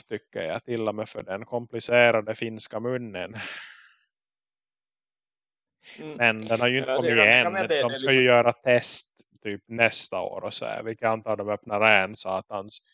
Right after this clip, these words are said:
Speaker 1: restaurang någonstans
Speaker 2: Ja.
Speaker 1: i Böla i Helsingfors
Speaker 2: Ja.
Speaker 1: och så, så här.
Speaker 2: Ja, och det, och den kommer att ha en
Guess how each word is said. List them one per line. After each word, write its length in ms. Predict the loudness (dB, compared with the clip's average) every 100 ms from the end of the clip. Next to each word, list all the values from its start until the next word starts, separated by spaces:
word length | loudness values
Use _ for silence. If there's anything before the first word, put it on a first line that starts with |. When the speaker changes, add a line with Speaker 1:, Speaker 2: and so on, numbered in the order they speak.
| _ _ _ -4
Speaker 1:
restaurang 680 | -4 -2 0 2 0 0
någonstans 480 | -6 -6 -4 -6 -8
Speaker 2:
Ja. 40 | -12
Speaker 1:
i 40 |
Böla 420 | -10 0 2 4
i 40 | 4
Helsingfors 800 | 0 -2 -10 -12 -8 -6 -4 -8
Speaker 2:
Ja. 40 |
Speaker 1:
och 60 | -12
så, 100 | -10
så 120 | -8
här. 160 | -8 -8
Speaker 2:
Ja, 120 | -8 -12 -10
och 80 | -4
det, 180 | -4 -4
och 80 | -6
den 180 | -6 -4
kommer 320 | -4 -2 -2
att 160 | -4 -6
ha 400 | -6 -4 -4 -6
en 320 | -8 -8 -8